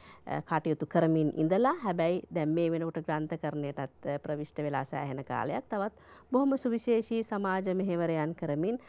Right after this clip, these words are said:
අපේ සාහිත්‍ය කෙත ආස්වාදන්නට සුවිශේෂී දායකත්වයක් සපයමින් කටයුතු කරනවා.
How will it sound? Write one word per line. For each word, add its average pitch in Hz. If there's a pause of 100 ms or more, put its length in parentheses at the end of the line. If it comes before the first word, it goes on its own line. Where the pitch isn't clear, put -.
(200)
අපේ 170
සාහිත්‍ය 247
කෙත 208
ආස්වාදන්නට 160
සුවිශේෂී 160
දායකත්වයක් 156
සපයමින් 135
කටයුතු 123
කරනවා. 180